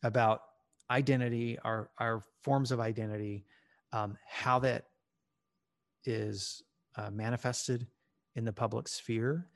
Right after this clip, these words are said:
and then also how we as a culture, uh, adopt, adapt, and, and thrive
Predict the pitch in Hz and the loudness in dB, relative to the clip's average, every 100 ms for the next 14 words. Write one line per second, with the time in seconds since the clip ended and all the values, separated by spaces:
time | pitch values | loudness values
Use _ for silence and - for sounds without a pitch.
0 | _ _ _ - 123 117 113 110 110 127 | _ _ _ -2 0 0 0 -2 -2 0
1 | 117 - 113 101 117 110 104 113 117 113 | 0 2 0 0 0 0 0 0 2 2
2 | 110 - - 104 98 - 107 101 98 - | -2 -6 -4 -4 -4 -4 -4 -4 -6 -12
3 | - - - - 110 107 110 107 104 98 | -20 -20 -20 -8 -4 -4 -6 -6 -4 -4
4 | 98 101 101 95 92 92 - 107 - 196 | -4 -6 -4 -2 -2 -4 -12 -12 -12 -12
5 | 110 98 - - 101 98 92 90 110 | -12 -12 -12 0 2 2 -2 -8 -14